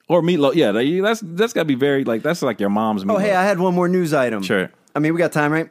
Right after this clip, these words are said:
Speaker 1: Yeah.
Speaker 2: So Victoria's Secret is catching shit
Speaker 1: Mm-hmm.
Speaker 2: now because they don't have trans models in their shows.
Speaker 1: Sure, yeah.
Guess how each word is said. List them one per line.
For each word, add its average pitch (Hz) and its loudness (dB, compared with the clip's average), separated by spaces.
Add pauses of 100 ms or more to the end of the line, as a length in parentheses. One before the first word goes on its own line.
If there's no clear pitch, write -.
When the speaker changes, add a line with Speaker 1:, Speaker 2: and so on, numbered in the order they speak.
Speaker 1:
Yeah. 330 0 (420)
Speaker 2:
So 151 -2
Victoria's 175 0
Secret 160 0
is 127 -4
catching 151 -2
shit 131 -2 (200)
Speaker 1:
Mm-hmm. 104 -2
Speaker 2:
now 117 0
because 131 -2 (100)
they 135 0
don't 151 2
have 127 2 (200)
trans 135 -2
models 107 -2
in 101 -4
their 98 -4
shows. - -6
Speaker 1:
Sure, 101 2 (120)
yeah. 87 -2